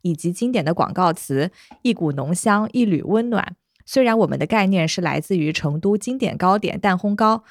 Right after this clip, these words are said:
因为经典蛋烘糕加入了大量的黑芝麻，所以这款酒最终呈现出了很浓的芝麻味，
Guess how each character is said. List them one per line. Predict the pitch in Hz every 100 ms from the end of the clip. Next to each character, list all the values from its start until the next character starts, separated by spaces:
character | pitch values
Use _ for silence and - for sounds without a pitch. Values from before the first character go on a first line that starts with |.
| - -
因 | 220
为 | 220
经 | 196 233
典 | 247 165
蛋 | 196 185
烘 | 196
糕 | 196 190
加 | 196 196
入 | 202 208 170
了 | 151
大 | 226 208
量 | 190 202 170
的 | 143
黑 | 147 226
芝 | 226 - 262
麻， | 220 - - -
所 | - 196
以 | 196
这 | 220
款 | 202 180
酒 | 196 135
最 | 156 220
终 | 175 208 208
呈 | - 147 156
现 | - 196
出 | 180 -
了 | 180
很 | 185 147
浓 | 135
的 | 175
芝 | 190 233
麻 | 247 175
味， | 165 165